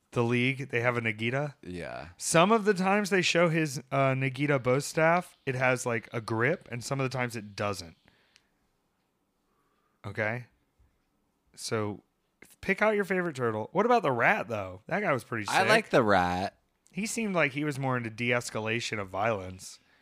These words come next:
Speaker 2: He was very zen.
Speaker 1: He didn't want him eating all that fucking pizza, though. It's gotta stink down there, right? In the sewer.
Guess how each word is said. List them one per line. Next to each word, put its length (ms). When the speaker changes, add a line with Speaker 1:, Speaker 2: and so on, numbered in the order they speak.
Speaker 2:
He 140
was 200
very 340
zen. 540
Speaker 1:
He 120
didn't 160
want 100
him 80
eating 160
all 120
that 140
fucking 340
pizza, 300
though. 280
It's 160
gotta 220
stink 420
down 220
there, 140
right? 420
In 120
the 80
sewer. 480